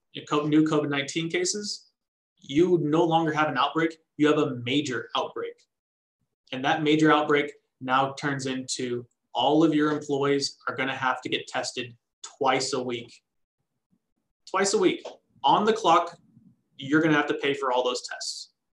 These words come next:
And that's gonna have to last all the way until fourteen days have passed since no new covid nineteen cases have been detected at work.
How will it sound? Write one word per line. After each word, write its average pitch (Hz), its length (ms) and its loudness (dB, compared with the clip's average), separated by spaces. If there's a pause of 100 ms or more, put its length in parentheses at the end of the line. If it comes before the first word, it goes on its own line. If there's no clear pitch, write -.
(1160)
And 123 200 -6
that's 180 240 2
gonna 180 160 0
have 180 160 0
to 180 80 0
last 135 460 0 (120)
all 147 280 4
the 156 80 2
way 151 160 4
until 123 580 -2 (500)
fourteen 143 360 0
days 143 160 6
have - 160 -4
passed 123 320 0
since 131 260 -8
no 123 380 -2
new 117 500 -6 (100)
covid 123 200 -4
nineteen 120 400 -6
cases - 500 -8 (160)
have 123 100 -6
been 123 140 -6
detected - 440 -10
at - 120 -8
work. - 200 -12